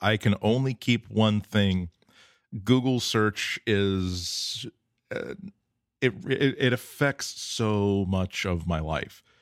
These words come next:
Where what's the first thing you go to? It really is the user interface to the internet for me. And whether I'm just looking, whether I'm just, uh, uh, looking for news on, hey, what new comic books came out this week, or I'm trying to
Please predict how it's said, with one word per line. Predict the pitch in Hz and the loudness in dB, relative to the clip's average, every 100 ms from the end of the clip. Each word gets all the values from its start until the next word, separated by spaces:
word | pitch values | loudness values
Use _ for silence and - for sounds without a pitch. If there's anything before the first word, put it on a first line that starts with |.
| _ _ _ | _ _ _
Where | - 90 90 87 | 4 4 4 2
what's | 107 | -2
the | - | 0
first | - - 117 - | -4 2 2 4
thing | 120 110 | 2 4
you | 104 | 2
go | 92 101 | 2 2
to? | 98 - | 0 0
It | 113 | 2
really | 135 139 | 2 4
is | 120 117 101 | 4 2 2
the | - | 2
user | 101 104 104 101 | 6 6 4 0
interface | 101 95 - 90 90 - | 2 0 2 2 2 0
to | |
the | 87 85 | 2 4
internet | 85 67 - | 2 -2 -10
for | - - - | -14 -10 -10
me. | - - - _ _ - | -10 -18 -20 _ _ -2
And | 90 87 85 90 | 2 2 2 0
whether | 107 104 107 107 104 107 | 2 2 4 4 2 2
I'm | 104 101 98 98 95 | 0 2 2 2 2
just | 110 101 - - | 0 0 -2 -8
looking, | 107 107 135 120 113 - | 0 2 4 2 0 -2
whether | 139 120 120 113 | -2 0 0 2
I'm | 117 113 | 2 2
just, | 107 - - | 0 -4 0
uh, | 110 98 98 92 - | 2 4 2 -2 -6
uh, | 107 107 113 - | -6 -6 -8 -2
looking | 107 113 120 | 0 2 2
for | 104 110 104 | 0 2 2
news | 101 104 113 | 2 2 2
on, | 107 98 | 2 2
hey, | 104 | 2
what | 98 | 0
new | 110 98 | 0 2
comic | 110 101 92 | 2 2 0
books | 95 | -2
came | - 98 | 2 4
out | 95 | 4
this | - - | 0 0
week, | 95 90 - - - - - | 2 2 0 -16 -18 -8 2
or | 113 107 107 98 - | 4 4 4 2 0
I'm | 113 101 101 | 4 4 2
trying | 98 110 107 104 | 2 2 2 2
to | - 101 95 | 2 2 2